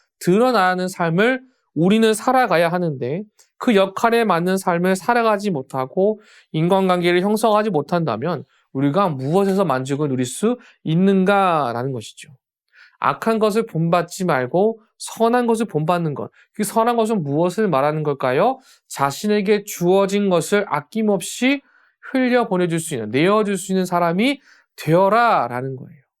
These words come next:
자신이 바라고 원하는 것을 주장하여서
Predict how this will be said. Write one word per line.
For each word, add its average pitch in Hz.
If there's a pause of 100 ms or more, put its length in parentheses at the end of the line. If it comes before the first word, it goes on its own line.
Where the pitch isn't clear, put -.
(1120)
자신이 196
바라고 190
원하는 202
것을 220 (340)
주장하여서 180